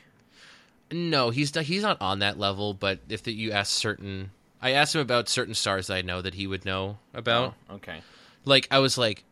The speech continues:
Speaker 1: "Dude, Joe, uh, oh my God, I can't remember this girl's name. It's really complicated. Chloe Grace Martez or whatever her name is."
Speaker 2: Oh, sure, yeah.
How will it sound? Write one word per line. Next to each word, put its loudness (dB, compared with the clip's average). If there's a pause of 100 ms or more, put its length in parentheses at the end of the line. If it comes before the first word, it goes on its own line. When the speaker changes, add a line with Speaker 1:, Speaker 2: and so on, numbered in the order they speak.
(400)
Speaker 1:
"Dude, 4 (220)
Joe, 0 (720)
uh, 6
oh -4
my 0
God, 2
I 2
can't -8
remember -2
this -4
girl's 0
name. 2
It's -6
really -2
complicated. -2 (1040)
Chloe 2 (520)
Grace 2
Martez 0
or -2
whatever 0
her -2
name -2
is." -4 (380)
Speaker 2:
Oh, 6
sure, 2
yeah. 0